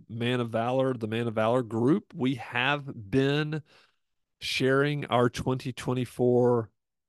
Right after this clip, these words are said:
targets. And so if you want to join us in this, we're holding each other accountable. I'm about to, today, I'm about to put mine in the group,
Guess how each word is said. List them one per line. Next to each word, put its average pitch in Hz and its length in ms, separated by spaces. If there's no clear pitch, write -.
targets. 147 580
And 117 100
so 117 220
if 113 180
you 135 520
want 120 360
to 143 160
join 120 400
us 139 300
in 123 180
this, 127 320
we're 113 80
holding 123 400
each 127 160
other 120 140
accountable. 127 440
I'm 110 140
about 113 320
to, 117 220
today, 113 500
I'm 120 80
about 117 280
to 113 80
put - 280
mine 117 260
in 123 280
the 120 100
group, 127 400